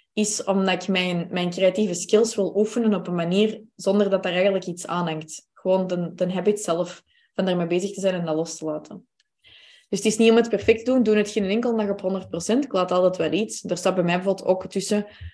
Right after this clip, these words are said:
alcoholvrij of geen calorie-filled drinks. En in, ik was net in Dubai. De ene dag heb ik eens iets van alcohol gedronken. Dan heb ik niet een tonic of zo gedronken. De andere dag heb ik geen wijn gedronken, maar wel eens een tonic of zo. Mijn eigen zou die dingen gegund, maar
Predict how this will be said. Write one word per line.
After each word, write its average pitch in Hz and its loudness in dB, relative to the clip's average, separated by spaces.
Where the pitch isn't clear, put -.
alcoholvrij 214 4
of - -2
geen 180 2
calorie-filled 175 0
drinks. - -2
En 180 2
in, 185 2
ik - -6
was 185 4
net 190 0
in 175 0
Dubai. 185 2
De 185 -4
ene 190 0
dag 190 2
heb 190 0
ik 196 -6
eens 202 -4
iets 185 -6
van 175 -4
alcohol 202 2
gedronken. 202 2
Dan 185 -2
heb 170 -2
ik 160 -8
niet 190 2
een 165 -2
tonic 185 2
of 196 -2
zo 196 -2
gedronken. 196 0
De 170 -2
andere 180 0
dag 185 0
heb 180 -2
ik 175 -10
geen 185 0
wijn 170 2
gedronken, 180 -2
maar 165 0
wel 160 2
eens 160 -4
een 160 -4
tonic 160 -2
of 147 -6
zo. 160 -10
Mijn 180 2
eigen 190 4
zou 196 6
die 185 4
dingen 185 0
gegund, 196 0
maar 185 -2